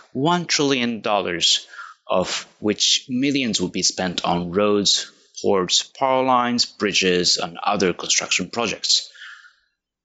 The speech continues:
How big a role do you expect Reconstruct to play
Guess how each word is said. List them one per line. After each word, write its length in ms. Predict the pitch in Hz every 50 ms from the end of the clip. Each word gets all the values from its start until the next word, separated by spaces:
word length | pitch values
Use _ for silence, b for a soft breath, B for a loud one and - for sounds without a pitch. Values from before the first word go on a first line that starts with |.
| _ _ _ _ _ _
How 160 | - - 120
big 420 | 113 110 101 139 151 170 143 139 - _ -
a 100 | 127 127
role 460 | 117 101 107 107 107 107 107 107 110 104
do 260 | 90 - - - 113
you 180 | 104 113 117 113
expect 440 | 101 - - - 95 90 - - -
Reconstruct 600 | 117 127 - - 101 90 - - 92 87 - -
to 80 | - -
play 480 | - - 101 87 87 87 87 82 -